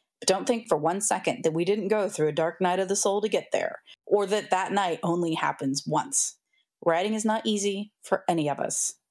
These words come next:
Don't let anyone tell you otherwise. Five,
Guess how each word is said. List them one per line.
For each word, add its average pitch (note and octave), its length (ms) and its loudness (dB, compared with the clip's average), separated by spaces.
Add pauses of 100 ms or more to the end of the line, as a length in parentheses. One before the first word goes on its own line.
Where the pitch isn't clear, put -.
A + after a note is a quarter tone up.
Don't E3+ 160 4
let E3+ 180 0
anyone F#3 400 0
tell F3+ 180 2
you F#3+ 200 2
otherwise. C#3+ 720 0 (840)
Five, - 360 0